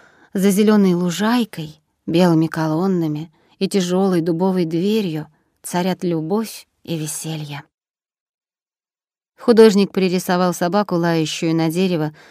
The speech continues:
будто знал, что прежде у нас был щенок. Милый, с мягкой коричневой шерсткой. Он имел глупость нассать у него в кабинете. Больше мы щенка не видели. Художник об этом знать не мог.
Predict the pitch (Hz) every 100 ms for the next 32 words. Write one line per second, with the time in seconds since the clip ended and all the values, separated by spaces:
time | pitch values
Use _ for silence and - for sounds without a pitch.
0 | _ - 208 226 220 208 220 175 160 -
1 | 170 165 220 220 175 165 160 170 160 151
2 | 156 - 180 170 143 - _ _ _ _
3 | _ - 185 196 202 156 156 _ _ -
4 | - 180 190 - 180 170 175 - 170 165
5 | 156 - 170 165 - 156 151 _ _ _
6 | _ _ _ 240 226 220 196 185 214 202
7 | 185 180 170 - - 190 185 156 156 170
8 | - 147 151 151 151 160 - _ _ _
9 | _ _ _ - 185 175 - 170 156 -
10 | 156 160 151 147 147 147 139 147 - _
11 | _ _ _ _ _ _ 247 262 247 240
12 | 226 226 220 208 226 214 220 214 220 233
13 | 170 -